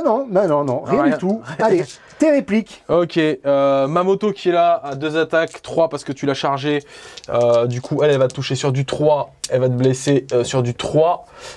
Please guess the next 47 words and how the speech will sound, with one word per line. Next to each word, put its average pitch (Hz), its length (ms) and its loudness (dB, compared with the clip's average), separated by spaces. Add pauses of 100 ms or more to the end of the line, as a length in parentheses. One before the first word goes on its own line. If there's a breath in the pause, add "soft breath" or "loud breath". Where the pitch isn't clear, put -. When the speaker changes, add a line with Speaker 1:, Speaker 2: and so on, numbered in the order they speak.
Speaker 2:
Ça - 140 -2
en 120 60 2
fait - 200 -2
une 185 240 2
sans 151 200 -2
P 147 160 2
A. 160 260 2
Speaker 1:
Non, 120 120 -2
à 117 60 0
moins 135 220 0
quatre, 139 460 -4
ah, 151 100 2
voilà, 117 320 -2
à 139 80 0
quatre, 185 260 -2
Speaker 2:
À 127 40 2
Speaker 1:
pardon, 147 220 2
Speaker 2:
quatre. 185 100 -4
Speaker 1:
j'aurai 120 360 -2
un 165 120 0
mort 139 380 0
qui 135 120 -4
sera 110 420 -2 (340 loud breath)
un 151 100 2
qui 143 160 0
faisait 113 180 2
le 107 120 0
lien. 98 240 -4 (140)
Speaker 2:
Yes. 202 420 0 (560 loud breath)
Et 165 120 6
après, 190 400 2 (140)
ici, 190 320 2
je 175 100 2
vais 180 60 4
m'activer. 185 540 2
Donc 175 200 0
là, 185 100 2
ce - 80 -18
que 170 100 0
je 151 80 0
vais 170 80 2
faire, 175 220 -2
c'est 151 120 -6
que 147 200 0
je 135 120 -4
vais 147 60 2
venir, 151 440 0